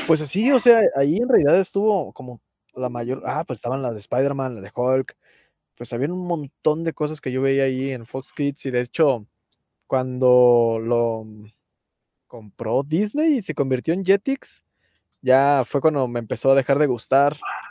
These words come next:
Todav-, todavía me gustaba porque sacaban, ¿cómo se llama esta? Rocket Power,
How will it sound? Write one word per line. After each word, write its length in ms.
Todav-, 300
todavía 300
me 80
gustaba 480
porque 580
sacaban, 1080
¿cómo 140
se 120
llama 200
esta? 300
Rocket 260
Power, 360